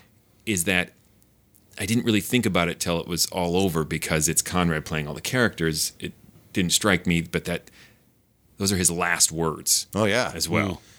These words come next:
Speaker 1: It kinda went over
Speaker 2: Yeah.
Speaker 1: my head in, in the moment 'cause then I got so sucked into what's gonna happen and, oh, the waxwork is alive, but he's, it's not a ghost.
Speaker 2: Right.
Speaker 1: He's claiming to really be <laughs> the murderer, which was a nice red herring. So suddenly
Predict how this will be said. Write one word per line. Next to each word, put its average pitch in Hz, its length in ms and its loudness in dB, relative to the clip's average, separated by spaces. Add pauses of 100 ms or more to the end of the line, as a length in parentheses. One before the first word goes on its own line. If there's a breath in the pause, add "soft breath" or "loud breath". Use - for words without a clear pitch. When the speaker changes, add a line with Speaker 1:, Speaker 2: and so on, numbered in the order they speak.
(200 loud breath)
Speaker 1:
It 110 120 -2
kinda 151 240 -2
went 135 140 0
over 120 120 0
Speaker 2:
Yeah. 110 60 2
Speaker 1:
my 104 100 0
head 113 180 0
in, 117 60 -2
in 113 160 -2
the 110 40 2
moment 110 280 2
'cause 98 140 0
then 104 140 2
I 95 100 4
got 87 180 2
so 92 160 2
sucked - 340 -2
into 82 480 -2 (960 loud breath)
what's - 180 -2
gonna 92 160 0
happen 98 600 -2
and, 78 160 -10
oh, 117 280 0
the 85 160 0
waxwork 90 680 -2
is 98 60 -2
alive, 107 520 0
but 95 80 0
he's, 90 180 0 (160)
it's - 200 -2
not 127 220 0
a - 40 0
ghost. 71 480 -2 (420)
Speaker 2:
Right. 80 180 0
Speaker 1:
He's 78 120 4
claiming 98 380 2
to 101 100 0
really 85 600 0
be 110 500 2
<laughs> - 0 -
the 101 140 0
murderer, 104 600 2
which 107 140 2
was 104 140 2
a 107 60 2
nice 117 280 2
red 95 200 0
herring. 92 360 0
So 90 120 0
suddenly 110 600 2